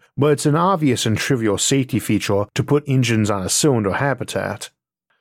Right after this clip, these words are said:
What's more, especially with things like O'Neill cylinders and other smaller habs,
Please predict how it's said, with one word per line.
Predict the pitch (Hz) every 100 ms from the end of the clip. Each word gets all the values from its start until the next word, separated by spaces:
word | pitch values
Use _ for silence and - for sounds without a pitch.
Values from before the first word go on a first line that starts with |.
| _ _ -
What's | 127 147 -
more, | 147 165 110 104 -
especially | 127 - 196 - 131
with | 123
things | 139 -
like | 117 110
O'Neill | 101 110 151 127
cylinders | 131 107 101 98
and | 98
other | 117 101
smaller | - - 113 92
habs, | 87 151 110 101 -